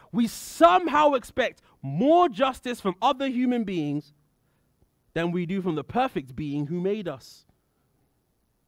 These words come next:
Well, when you read God's word, God, God's word is abundantly clear. God is clear.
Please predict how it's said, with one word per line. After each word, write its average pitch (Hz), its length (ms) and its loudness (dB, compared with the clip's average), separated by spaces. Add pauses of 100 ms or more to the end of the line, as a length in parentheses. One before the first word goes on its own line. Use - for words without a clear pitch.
(460)
Well, 156 140 -4
when 160 120 0
you 151 100 0
read 160 200 -6
God's 147 260 -2
word, 151 180 -4
God, 151 360 -4 (160)
God's 165 200 -2
word 151 200 -2
is 135 80 -8
abundantly 160 520 -4
clear. 147 260 -6 (280)
God 175 380 2
is 147 220 -10
clear. 139 420 -8